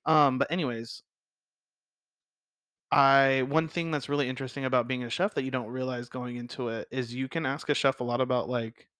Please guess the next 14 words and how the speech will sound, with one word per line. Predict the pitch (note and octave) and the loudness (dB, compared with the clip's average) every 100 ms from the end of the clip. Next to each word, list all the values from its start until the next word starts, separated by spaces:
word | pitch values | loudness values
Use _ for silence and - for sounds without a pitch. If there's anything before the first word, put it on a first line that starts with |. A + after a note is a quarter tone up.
| _ _ - _ | _ _ -20 _
certain, | - D3+ C3+ C3 C3 | 4 4 6 0 -2
um, | - B2+ B2 A#2+ - | 0 0 0 -2 -2
like, | B2 - | -2 4
religious | C#3+ C#3 A#2+ A#2+ C#3+ D#3 - | 6 6 4 8 8 8 4
and | A#2+ C3 A#2+ | -4 -2 -2
cultural | - A#2 - D3+ | -2 -2 2 2
things, | D#3 F#3 G3 | 2 0 2
and | F#3 | 4
they'll | G3+ G#3 | 4 4
know | E3+ A3 F#4 | 6 6 4
sometimes | - C3+ B2+ B2 A#2+ | 0 0 2 2 0
because | C3 D3 C3+ | -2 -2 -4
it's | C3 - | -4 -2
so | - D3 D3+ D3+ D3 | 6 8 8 4 0